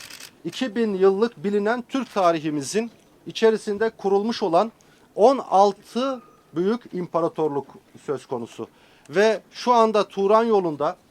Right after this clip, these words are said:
Büyük Hun İmparatorluğu ile başlıyoruz ve bütün bu tarih boyunca kurulmuş olan on altı Türk devletini biz burada, e, kurucularının masklarıyla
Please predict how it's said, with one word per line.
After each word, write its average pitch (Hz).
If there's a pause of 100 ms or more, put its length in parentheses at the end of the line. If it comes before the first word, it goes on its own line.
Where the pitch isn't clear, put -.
(220)
Büyük 233
Hun 240
İmparatorluğu 202
ile 202 (100)
başlıyoruz 160
ve 165
bütün 240
bu 208 (340)
tarih 180 (100)
boyunca 220
kurulmuş 196
olan 190 (280)
on 214
altı 185
Türk 240
devletini 156 (300)
biz 202
burada, 196 (320)
e, 135
kurucularının 190
masklarıyla 180